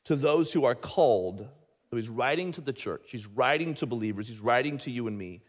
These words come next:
"Beloved in God the Father and kept for Jesus Christ." He's writing to those that the Lord has divinely elected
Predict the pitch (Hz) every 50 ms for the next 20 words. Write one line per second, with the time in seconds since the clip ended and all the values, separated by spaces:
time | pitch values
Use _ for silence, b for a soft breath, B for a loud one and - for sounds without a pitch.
0 | _ _ _ _ _ _ - 117 143 131 120 120 117 120 131 156 160 180 170 190
1 | 196 196 185 180 - 139 127 120 113 107 135 139 147 151 151 156 156 156 139 143
2 | 135 - - 127 120 120 113 117 113 117 117 - 127 113 117 107 - - - -
3 | - - 165 - - - - - - - _ _ _ _ _ _ _ _ _ _
4 | - 127 110 101 120 117 104 110 104 - - - 98 78 87 - - 135 117 117
5 | 120 139 143 156 160 160 151 135 - 131 123 139 123 127 139 123 127 107 117 113
6 | 117 131 131 135 139 139 139 139 131 123 110 113 110 107 113 104 98 117 120 127
7 | 127 127 127 120 - 107 110 110 117 127 127 - - 147 135 143 151